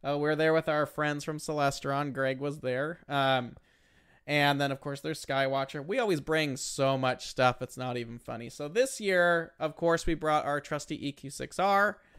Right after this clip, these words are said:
Um, we had some Star Adventure G T Is, some Star Adventures, but this was the first time that we actually were able to debut the C Q three fifty mounts in the field. Um, so if you were at neef,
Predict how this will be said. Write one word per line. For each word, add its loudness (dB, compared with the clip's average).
Um, 2
we -4
had -2
some -12
Star 0
Adventure -2
G -6
T -6
Is, 2
some -16
Star 0
Adventures, -4
but -6
this -2
was -4
the -2
first -2
time 2
that -4
we -2
actually -2
were -6
able -6
to -6
debut -2
the -6
C -4
Q -6
three -4
fifty -2
mounts 0
in 0
the -6
field. -2
Um, 2
so -2
if -8
you -2
were 2
at 4
neef, -6